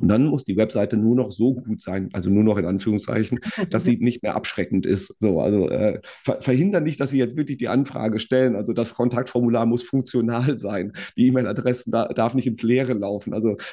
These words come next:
Speaker 1: man-, manchmal sind's ja die Basics, die auch noch nicht funktionieren.
Speaker 2: Ja,
Speaker 1: Ähm,
Speaker 2: und so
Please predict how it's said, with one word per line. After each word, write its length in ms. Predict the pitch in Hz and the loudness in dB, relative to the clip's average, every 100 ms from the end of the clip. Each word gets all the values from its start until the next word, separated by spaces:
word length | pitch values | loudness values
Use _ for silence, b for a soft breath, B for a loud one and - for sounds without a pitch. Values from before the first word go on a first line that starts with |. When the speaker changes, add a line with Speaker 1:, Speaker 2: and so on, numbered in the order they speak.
| B | B
Speaker 1:
man-, 140 | 113 | 0
manchmal 300 | 113 120 123 | 2 2 2
sind's 140 | 123 127 | 2 2
ja 80 | |
die 100 | 113 | 0
Basics, 420 | 113 120 139 117 - | 0 0 0 -6 -6
die 100 | 85 | -2
auch 160 | 117 | -2
noch 160 | 139 131 | 0 0
nicht 200 | 123 - | 0 -2
funktionieren. 760 | - 113 113 120 107 113 147 - B B B | -4 -4 0 -2 0 0 0 -4 B B B
Speaker 2:
Ja, 160 | 254 | 0
Speaker 1:
Ähm, 120 | 226 | 2
Speaker 2:
und 100 | 233 | 2
so 140 | - | -2